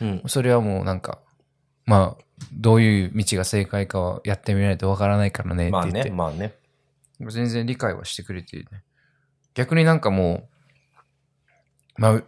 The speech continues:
Speaker 2: 俺も姪っ子がもう六人、姪っ子以降六人いるからさ。
Speaker 1: うーん。
Speaker 2: なんか。
Speaker 1: すごいだよね。一回家族写真送られてきたよ。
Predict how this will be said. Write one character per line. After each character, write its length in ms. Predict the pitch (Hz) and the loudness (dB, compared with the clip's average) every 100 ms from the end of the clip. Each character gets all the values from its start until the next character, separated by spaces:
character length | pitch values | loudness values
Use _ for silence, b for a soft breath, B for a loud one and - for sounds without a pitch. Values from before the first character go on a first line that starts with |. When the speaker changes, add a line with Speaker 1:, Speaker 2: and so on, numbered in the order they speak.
| - | -4
Speaker 2:
俺 240 | 131 147 | 0 4
も 160 | 165 160 | 6 6
姪 160 | 165 | 6
っ 60 | 175 | 4
子 100 | 175 | 2
が 80 | 170 | 4
も 120 | 151 | 6
う 20 | |
六 220 | 120 113 160 | 4 4 4
人、 280 | 151 120 - | 4 2 0
姪 140 | 131 | 0
っ 40 | 127 | 2
子 160 | 151 | 2
以 40 | 143 | 2
降 120 | 120 | 0
六 180 | 117 147 | 0 0
人 180 | 127 | 0
い 80 | 90 | 0
る 80 | 90 | -2
か 120 | - | -4
ら 80 | 82 | -4
さ。 240 | - - - 110 | -4 -8 -6 -2
Speaker 1:
う 40 | |
ー 440 | 107 110 117 123 | 2 4 6 4
ん。 60 | 110 - _ _ _ _ - | 2 -4 _ _ _ _ -4
Speaker 2:
な 160 | 110 | -2
ん 40 | 101 | -2
か。 180 | 85 - _ _ _ - | -4 -8 _ _ _ -4
Speaker 1:
す 140 | - | 6
ご 140 | 151 233 | 8 10
い 20 | |
だ 80 | 151 | 10
よ 60 | |
ね。 200 | 113 123 | 8 4
一 80 | 113 | 4
回 160 | 156 135 | 6 6
家 120 | 151 | 4
族 200 | 175 175 | 2 0
写 120 | 165 | 0
真 160 | - 113 | 2 2
送 140 | 123 | 2
ら 40 | |
れ 60 | 123 | -2
て 80 | 127 | 0
き 40 | |
た 100 | 147 | 2
よ。 220 | 98 82 | 2 2